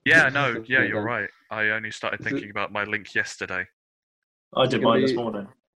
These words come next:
Speaker 2: Yeah, I did mine last night. <laughs> I think I did mine drunk at two o'clock in the morning. <laughs> Um,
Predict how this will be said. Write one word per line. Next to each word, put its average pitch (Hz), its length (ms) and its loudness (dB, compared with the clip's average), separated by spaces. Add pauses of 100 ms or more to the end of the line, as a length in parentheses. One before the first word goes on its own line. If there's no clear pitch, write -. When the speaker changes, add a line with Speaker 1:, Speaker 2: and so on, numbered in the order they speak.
(280)
Speaker 2:
Yeah, 117 120 4
I - 40 6
did - 100 2
mine 156 260 8
last 139 220 6
night. 131 220 2 (180)
<laughs> - 200 -4
I 160 140 4 (1800)
think 147 120 -2
I 147 100 4
did 135 140 2
mine 127 220 2
drunk 127 320 0
at - 140 -4
two 120 180 -4
o'clock 123 280 -6
in 113 60 -4
the 110 60 -2
morning. 113 360 -4 (440)
<laughs> 190 60 4 (2750)
Um, 131 260 4